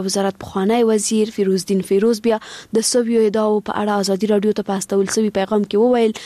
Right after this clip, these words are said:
په هغه وخت کې اړتیا وه چې د خلکو ژوند ته مو لومړیتوب ورکړی وای. هغه وایي، وړاندې له دې چې تدارکاتي او قانوني لارو څخه استفاده سوې وای، په هغه وخت کې له کرونا څخه د خلکو ژغورل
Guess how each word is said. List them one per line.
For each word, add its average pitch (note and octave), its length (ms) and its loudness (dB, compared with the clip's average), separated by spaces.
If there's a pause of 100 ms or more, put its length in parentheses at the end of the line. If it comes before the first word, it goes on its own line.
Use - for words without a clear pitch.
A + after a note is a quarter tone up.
(120)
په A3+ 80 2
هغه A3+ 180 2
وخت A3+ 240 -4
کې A3+ 160 0
اړتیا A#3+ 300 0
وه A#3 140 0
چې A#3+ 80 2 (440)
د A3 220 2
خلکو A#3+ 400 -2 (180)
ژوند A#3 280 2
ته G#3+ 100 0
مو G3+ 100 2
لومړیتوب G3+ 500 0
ورکړی F#3 440 -6
وای. F3+ 120 -6 (540)
هغه A#3 220 0
وایي، C#4 340 2
وړاندې B3+ 640 0
له A3 80 2
دې B3+ 160 -2
چې B3 160 -4
تدارکاتي G3 640 0
او - 20 -2 (140)
قانوني G3+ 340 2 (220)
لارو A3 260 0
څخه F#3 220 -4
استفاده A3 460 -2
سوې A3+ 240 4
وای، G#3+ 120 -2 (400)
په A3+ 120 2
هغه A3+ 180 2
وخت A#3 180 -4
کې A3+ 240 2
له G3+ 160 -2
کرونا G#3+ 260 2 (120)
څخه A3+ 240 -4
د G3+ 100 -6
خلکو G#3+ 380 0 (180)
ژغورل A3+ 360 2